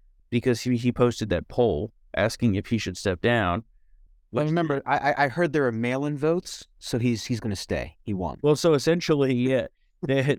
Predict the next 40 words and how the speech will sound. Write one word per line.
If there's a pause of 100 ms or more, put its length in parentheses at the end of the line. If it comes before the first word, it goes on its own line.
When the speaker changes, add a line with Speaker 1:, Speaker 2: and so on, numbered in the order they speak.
Speaker 1:
they
were
like, (140)
all
these
bot
accounts
are
voting,
apparently. (380)
And
he's
like,
"We're
gonna
rerun
the
poll
with
only (460)
verified
Twitter
Blue
accounts
able
to
vote." (100)
<laughs> (1600)
So
only
the
people
that
paid
and
support
Elon
Musk
to
vote.